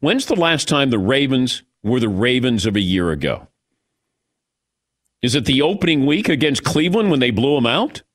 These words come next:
Because this is a team that doesn't have weapons as far as the wide receivers go. And it feels like with the injuries, they've become predictable on offense.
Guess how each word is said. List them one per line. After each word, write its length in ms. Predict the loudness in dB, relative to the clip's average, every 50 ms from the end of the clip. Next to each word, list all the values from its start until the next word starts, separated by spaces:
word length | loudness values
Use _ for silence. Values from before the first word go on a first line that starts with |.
| _ _ _ _ _ _ _ _ _ _ _ _ -4 -4
Because 480 | -2 0 0 0 0 0 -2 -4 -8 _ _ _ _ _ _ _ _ _ _ _ _ _ _ _ -6
this 260 | -2 0 0 2 2
is 160 | 2 2 2 0
a 60 | 0
team 300 | 0 0 2 2 2 2
that 120 | 0 0
doesn't 320 | 0 0 0 2 2 2 2
have 180 | 2 2 2
weapons 580 | 2 2 0 0 0 0 -2 -2 -2 -6 -8 -12 _ _ _ _ _ -4
as 160 | -4 -4 -2
far 280 | 0 0 0 2 2 0
as 100 | 0 0
the 80 | 0
wide 300 | 0 2 2 2 2 0
receivers 580 | 0 0 0 0 0 0 2 0 0 0 0 0
go. 420 | 0 0 0 0 0 -2 -4 -8 _ _ _ _ _ _ _ _ _ _ _ -4
And 420 | -2 0 0 2 2 0 0 -2 -2 -2
it 180 | -4 -4 -2
feels 380 | -2 0 0 2 2 2 0 0
like 340 | 0 0 0 0 -4 -12 -20 _
with 220 | -6 -4 -2 -2 2
the 180 | 2 2 4
injuries, 600 | 2 2 0 0 0 2 2 2 0 -2 -4 -6 -2
they've 160 | -2 -2 0
become 400 | 0 -2 -2 0 0 0 0 0
predictable 600 | -2 -2 -2 -2 0 0 -2 -2 -2 -2 0 0 2
on 180 | 2 2 2
offense. 560 | 2 2 0 0 0 0 0 0 0 -2 -4